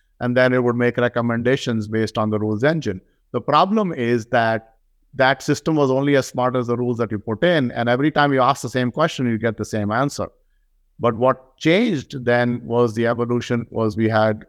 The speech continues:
machine learning, uh, and this started, you know, in the, uh, about twenty years ago. So in machine learning, the idea was now that the algorithms could learn based on exposure to more data. So that's why it's called machine learning. The machine learns, uh,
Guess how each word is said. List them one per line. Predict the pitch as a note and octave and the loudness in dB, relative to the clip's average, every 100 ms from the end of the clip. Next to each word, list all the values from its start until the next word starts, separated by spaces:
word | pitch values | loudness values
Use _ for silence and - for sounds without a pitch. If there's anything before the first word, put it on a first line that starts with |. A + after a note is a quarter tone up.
| - | -8
machine | A2+ G#2+ D3+ E3+ | -4 0 0 2
learning, | C#3 F#2 - - _ _ _ _ _ A2+ | 2 0 -4 -20 _ _ _ _ _ -4
uh, | A2 A2 | -2 -2
and | A#2 A2 | 0 0
this | A2+ A2+ | -2 -2
started, | - A2+ A2+ A2 G#2 - | 2 2 2 -2 -4 -4
you | |
know, | A2 G2 - A2+ | -2 -2 -4 -4
in | A2 | -2
the, | G#2+ G2+ G2+ G2+ A2+ | 0 0 -2 -4 -6
uh, | G2+ G2+ | -6 -2
about | G#2+ G#2 | -2 -2
twenty | A#2 A2 | -2 0
years | A2 C3+ B2+ | 2 2 0
ago. | A2 G2 - _ _ _ | -2 -6 -10 _ _ _
So | D3 | -2
in | |
machine | D3+ D3+ A3+ G#3+ | -2 -2 0 2
learning, | D#3 C#3+ C3+ | 2 0 0
the | B2+ | 2
idea | B2 B2 B2+ A#2+ | 2 2 0 0
was | A2+ A2 | -2 -4
now | A#2 C#3+ C#3+ | -2 0 2
that | A#2 | 2
the | A#2+ | 2
algorithms | A2+ B2 B2 A#2 A#2 | 2 2 -2 -2 -4
could | - A2+ | -4 -2
learn | A2+ A#2+ A2+ | 2 2 2
based | G#2+ A2 - | 2 0 0
on | G#2+ G2+ | -2 -2
exposure | A2 - A2 G#2 G#2 | -6 -6 -4 -2 -2
to | G#2 | -2
more | G2+ G2 | -4 -2
data. | A2+ A#2+ E2 _ _ _ _ | -2 -2 -6 _ _ _ _
So | - | -4
that's | A2+ A#2 - | 0 0 2
why | A2+ | 0
it's | G2 | 0
called | G#2+ G2+ | -2 0
machine | G#2 G2 A2 G2+ | 0 -2 -2 0
learning. | G#2+ D#3+ A#2 | 0 0 0
The | G2 | -2
machine | G2+ A#2+ A2+ C3+ | -4 -2 -2 2
learns, | F#3 A2 A2+ A#2 - _ _ _ | 2 2 -2 -10 -18 _ _ _
uh, | A2 G#2+ G2+ | -6 -2 -2